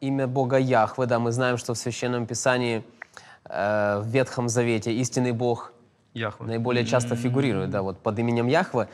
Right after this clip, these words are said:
Speaker 1: Существует ли в Священном Писании упоминание о более чем одной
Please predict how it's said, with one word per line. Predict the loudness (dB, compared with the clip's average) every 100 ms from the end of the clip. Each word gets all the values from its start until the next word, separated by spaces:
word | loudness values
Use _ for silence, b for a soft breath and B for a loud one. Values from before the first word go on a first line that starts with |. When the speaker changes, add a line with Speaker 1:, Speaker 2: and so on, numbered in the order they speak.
| B B
Speaker 1:
Существует | -4 -2 0 -2 -2 -2 0 0 0
ли | -4
в | -4
Священном | -6 -4 -2 0 0 -2
Писании | -2 -4 -2 -2 -2 -2
упоминание | -4 -4 -4 -2 -2 -2 -4 -4 -8 -14 _ B B B B B
о | 0
более | 4 6 6 4
чем | 4 4 2 0 -8 -20 _ _ -2
одной | 0 2 4 4 2